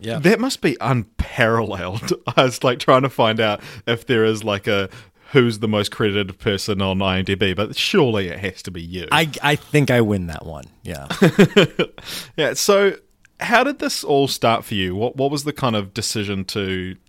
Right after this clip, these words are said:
Speaker 2: have this kind of business model?
Speaker 1: Um. Well, I, I've got, like, five origin stories. I'll pick one. Um.
Speaker 2: <laughs>
Speaker 1: So, well, it didn't start out as a business.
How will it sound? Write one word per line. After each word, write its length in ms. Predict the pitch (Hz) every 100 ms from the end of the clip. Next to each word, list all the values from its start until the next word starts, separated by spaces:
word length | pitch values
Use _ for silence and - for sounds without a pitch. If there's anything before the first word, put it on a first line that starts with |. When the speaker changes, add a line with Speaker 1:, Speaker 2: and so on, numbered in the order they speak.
| _
Speaker 2:
have 260 | 110 107 92
this 160 | 95
kind 180 | - 104
of 120 | 92 -
business 340 | 95 98 -
model? 320 | 80 - 95 - _ _ _ _ - - -
Speaker 1:
Um. 840 | 190 208 208 190 175 165 156 139 104 _ _ _ _ _ _ _ _ _ _ _ _ _ -
Well, 240 | - 196 156
I, 720 | - 160 151 151 92 87 147
I've 120 | 180
got, 120 | 214 185
like, 160 | 165
five 300 | - 170 151
origin 380 | 147 143 120 117
stories. 420 | - 123 113 110
I'll 160 | 98 143
pick 220 | - 113
one. 260 | 110 104 98 - - - -
Um. 840 | 175 185 180 180 170 156 147 - 117
Speaker 2:
<laughs> 60 | 110 _ - - - -
Speaker 1:
So, 1040 | 160 214 220 214 208 202 202 202 196 170 202 - - - - - _ - -
well, 160 | 247
it 80 | 247
didn't 180 | 302 330
start 300 | - 254 254
out 180 | 254 226
as 100 | 202
a 60 |
business. 640 | 185 277 208 123 87 -